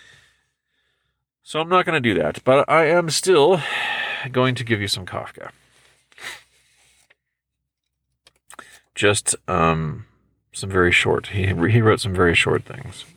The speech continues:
Um, here's a message from the Emperor. "The Emperor, they say, has sent you, you alone, his lowly subject.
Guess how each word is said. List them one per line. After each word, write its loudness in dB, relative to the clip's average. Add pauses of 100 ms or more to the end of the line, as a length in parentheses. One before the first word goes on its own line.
(240)
Um, -12 (440)
here's 2 (540)
a -6
message 0
from 0
the -2
Emperor. -8 (2500)
"The 0
Emperor, 6
they 4
say, 2 (140)
has 2
sent 2
you, -4 (300)
you 0
alone, 2 (180)
his -8
lowly 2
subject. -8